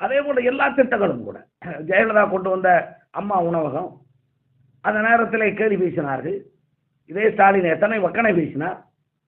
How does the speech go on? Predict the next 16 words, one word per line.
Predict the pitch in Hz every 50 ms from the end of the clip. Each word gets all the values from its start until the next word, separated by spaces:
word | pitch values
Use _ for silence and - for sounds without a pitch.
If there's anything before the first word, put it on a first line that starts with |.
| _ _ -
இவர் | 190 240 254 247 247
முதலமைச்சர் | 262 262 277 269 269 254 - 240 226 220
ஆனவுடன் | 214 214 214 214 214 214 208 196
என்ன | 202 190 180 185
செய்தார்? | 175 185 185 190 190 - - _ _ _ _ _ _ _ 170
இப்பொழுது | 180 180 202 196 190
அதே | 190 196 202 202 196
அம்மா | 185 196 196 180 160
த-, | 180 180 170 156 156
கொண்டு | 160 170 165 165 160
வந்த | 156 151 143 139
திட்டம் | 160 156 160 156 143 135 131 - - 151
தொடர்கிறது, | 160 165 160 151 139 131 135 127 127 143 170 165 - - _ _ _ _ _ -
எல்லா | 160 170 160 165 165 165
ஊர்களையும் | 170 170 170 165 156 151
இருக்கிறது. | 139 131 135 139 135